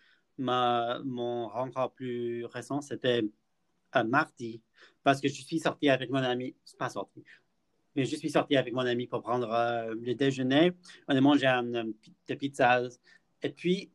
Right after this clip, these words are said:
j-, avec mon ami Mi-, Mia, je vais dire son nom, euh, j'ai bu trois cocktails. Et puis après, j'avais un rencard de Tinder. Et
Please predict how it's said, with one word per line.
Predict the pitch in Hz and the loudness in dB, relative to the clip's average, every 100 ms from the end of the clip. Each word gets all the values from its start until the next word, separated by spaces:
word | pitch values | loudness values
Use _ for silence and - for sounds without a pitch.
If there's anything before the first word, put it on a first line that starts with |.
| _ | _
j-, | - 135 127 147 | -10 -6 -6 2
avec | 147 139 165 160 | 2 6 4 6
mon | 151 | 4
ami | 139 139 139 123 | 4 4 2 2
Mi-, | 127 139 - _ | 0 0 -2 _
Mia, | - 135 127 113 | 0 2 2 -2
je | 101 | -4
vais | 104 - 143 _ | -10 -10 -20 _
dire | 113 | -8
son | - | -6
nom, | 110 110 _ - _ _ - | -8 -8 _ -20 _ _ -2
euh, | 131 120 117 113 120 - _ _ _ - _ - | 2 4 2 -6 -14 -18 _ _ _ -20 _ -18
j'ai | 135 143 143 | -4 0 0
bu | 135 143 139 | 0 -4 -4
trois | - 131 143 | -6 2 2
cocktails. | 175 175 175 - 165 185 220 - _ _ _ | 2 -2 -4 -2 0 0 -2 -8 _ _ _
Et | 143 | -6
puis | 143 147 | 2 4
après, | 139 139 160 160 | 4 4 2 2
j'avais | 131 127 139 | 2 0 0
un | 127 | 0
rencard | 120 123 123 127 135 135 - - | -2 -4 -2 0 0 -2 -8 -4
de | 127 120 _ | -4 -4 _
Tinder. | 139 147 151 180 - - - - _ _ | -2 2 2 0 -10 -20 -20 -20 _ _
Et | 165 147 143 | 2 2 0